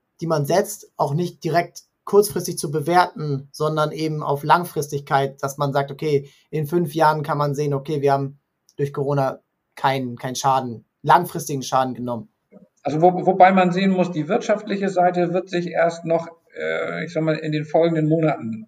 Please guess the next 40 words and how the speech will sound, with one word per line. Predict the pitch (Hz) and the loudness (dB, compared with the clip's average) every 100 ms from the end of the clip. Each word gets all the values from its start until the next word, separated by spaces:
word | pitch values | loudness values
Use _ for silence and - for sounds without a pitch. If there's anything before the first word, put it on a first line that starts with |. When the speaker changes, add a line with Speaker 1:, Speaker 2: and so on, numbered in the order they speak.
| _ | _
Speaker 2:
äh, | 120 - - | -8 -4 -6
auf | |
die | - | -8
Vereine | 120 123 120 113 113 | -8 -8 -4 -4 -2
auswirken. | 123 120 110 107 104 104 | -4 -2 -2 -2 -4 -10
Also | 135 | -6
da | 151 | -4
gibt's | 165 170 | -4 -2
sehr | 165 175 | 0 2
unterschiedliche, | 175 170 170 160 156 156 143 143 - - - _ - | 2 0 -2 -4 0 2 2 -2 -12 -20 -20 _ -2
äh, | 143 139 | 2 2
Speaker 1:
Mhm. | 147 147 143 139 | 0 -4 -2 -2
Speaker 2:
ähm, | 135 139 135 135 | -4 -4 -8 -6
Speaker 1:
Okay. | 139 165 | -4 -4
Speaker 2:
Prognosen | 151 143 151 175 180 170 165 | -4 2 6 6 6 0 -2
und | 165 156 | -2 0
Befürchtungen, | 139 165 175 170 165 160 160 156 - _ _ _ - | 2 6 6 8 6 6 4 0 -4 _ _ _ -2
ähm, | 151 143 | -2 0
dass | 143 - | -4 2
gerade | 151 156 | 4 6
bei | 156 143 | 6 4
den | 139 | 2
größeren | 139 156 165 151 151 | 2 2 4 0 0
Vereinen | - 160 147 147 147 | 0 0 0 0 -2
diese | 143 139 | -2 -4
Schere | 139 - 185 175 156 | -2 2 4 6 4
zwischen, | - 147 147 147 139 135 _ _ _ | 0 -6 -4 -4 -4 -8 _ _ _
äh, | - 135 131 131 131 127 | 2 6 6 4 -4 2
Vollkostenbelastung | 175 202 - 175 170 - 139 139 156 156 156 | 4 4 4 2 2 -2 0 4 4 2 -2
auf | 147 - | -2 -2
der | 139 | -2
einen | 156 | 0
Seite | 156 156 | 2 2
und | 151 | 2
reduzierten | 143 151 147 156 156 | 0 0 0 -2 -2
Einnahmen | 143 156 156 151 | -2 0 0 0
auf | 147 143 | -2 -2
der | 139 | -2
anderen | 156 151 151 | 0 -2 -2
Seite, | 143 139 143 | -2 -2 -2